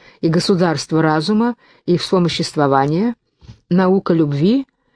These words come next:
его труды по гомеопатии, но в особенности его поведение в дни смертельной болезни матери,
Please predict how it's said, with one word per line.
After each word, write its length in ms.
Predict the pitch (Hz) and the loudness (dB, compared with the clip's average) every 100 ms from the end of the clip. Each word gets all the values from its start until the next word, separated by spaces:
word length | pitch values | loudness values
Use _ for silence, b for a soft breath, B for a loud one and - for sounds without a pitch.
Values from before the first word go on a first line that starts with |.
| _ _ _ | _ _ _
его 240 | 170 202 285 | 0 2 2
труды 380 | 233 220 247 | 2 2 2
по 140 | 233 214 | 0 0
гомеопатии, 1040 | 196 196 175 - 185 226 - 254 262 269 - | 2 2 0 0 -2 -2 -4 -4 -2 -2 -2
но 160 | 180 | 0
в 40 | 180 | 0
особенности 580 | 170 208 185 165 - | 0 0 0 -2 -2
его 220 | 180 170 175 | 0 0 0
поведение 600 | 175 175 156 196 165 156 | 0 -2 0 0 0 -2
в 60 | |
дни 160 | 151 180 | 0 -2
смертельной 600 | - 165 143 175 160 151 | 0 -4 0 0 0 0
болезни 460 | 156 151 143 139 | 0 0 0 0
матери, 560 | 147 196 277 269 262 262 | 0 0 0 -2 -2 -4